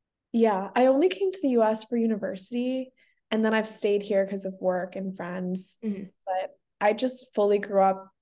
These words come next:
Speaker 1: like, expat lifestyle in Singapore, lived in Korea for three years too when I was little.
Speaker 2: Mm-hmm.
Speaker 1: And my dad is actually South African, so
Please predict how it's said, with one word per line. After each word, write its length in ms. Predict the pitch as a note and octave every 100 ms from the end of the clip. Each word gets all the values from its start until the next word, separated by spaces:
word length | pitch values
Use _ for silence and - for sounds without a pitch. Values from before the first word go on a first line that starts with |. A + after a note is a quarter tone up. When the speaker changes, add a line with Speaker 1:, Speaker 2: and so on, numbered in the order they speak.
| -
Speaker 1:
like, 220 | F#3 F#3
expat 560 | F#3+ F#3+ - - F#3 -
lifestyle 720 | G3 F#3 F#3 F#3+ F3+ F3+ F3+
in 160 | - F#3+
Singapore, 840 | F#3 F#3 F3+ F#3 F#3 F#3 F#3 F#3 - _
lived 260 | G#3 G#3 G3+
in 80 | G#3+
Korea 340 | - G3 F#3+
for 160 | F#3+ F#3+
three 260 | F#3+ F#3+ F#3
years 360 | F#3 F#3 F#3
too 280 | - F#3+ F#3
when 160 | F3+ F3+
I 100 | F3
was 200 | F#3 F3+
little. 460 | F3+ F3 F3 F#3
Speaker 2:
Mm-hmm. 280 | A3+ G3+ F#3+ -
Speaker 1:
And 200 | G3+ G3 -
my 160 | G#3 G3+
dad 260 | G3 G3+ G#3
is 100 | G3+
actually 380 | G3 G3 A3
South 180 | A3 G3+
African, 600 | F#3+ F#3+ F#3+ F#3+ F3+ F3+
so 460 | F#3+ F#3+ F3 F3+ F#3